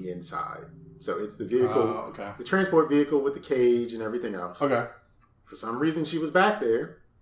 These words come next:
Speaker 1: For some reason, the husband didn't know. For some reason, he came looking for her hours later. For some reason, he saw, "Oh, her keys are on the table here." For some reason, the son goes out front and sees his mom in the back of the car.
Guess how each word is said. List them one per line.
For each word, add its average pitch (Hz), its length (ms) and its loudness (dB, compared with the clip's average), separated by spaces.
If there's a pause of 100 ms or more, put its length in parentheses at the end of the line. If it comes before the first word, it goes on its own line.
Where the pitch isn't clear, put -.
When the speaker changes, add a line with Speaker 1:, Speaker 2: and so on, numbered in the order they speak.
(540)
Speaker 1:
For - 60 -20
some 127 200 -2
reason, 139 260 0
the 135 80 2
husband 147 280 2
didn't 143 200 4
know. 147 420 0 (760)
For 98 100 -14
some 127 220 -4
reason, 147 340 2
he 139 80 -8
came 139 240 0
looking 143 220 0
for 139 240 4
her 131 40 4
hours 139 340 4
later. 151 460 2 (560)
For - 60 -20
some 120 200 -4
reason, 139 320 4
he 135 80 -6
saw, 139 400 2
"Oh, 202 140 0
her - 100 2
keys 196 280 -6
are 147 40 0
on 139 60 -4
the 139 60 -8
table 180 300 -2
here." 90 280 -10 (680)
For - 80 -18
some 123 200 0
reason, 135 280 -2
the 120 60 0
son 165 240 0
goes 131 180 6
out 127 180 2
front 147 240 0 (360)
and - 100 -14
sees 135 180 -8
his 127 100 -8
mom 143 240 6
in 143 60 0
the 143 60 2
back 147 220 2
of 143 60 0
the 117 60 -4
car. 156 460 -2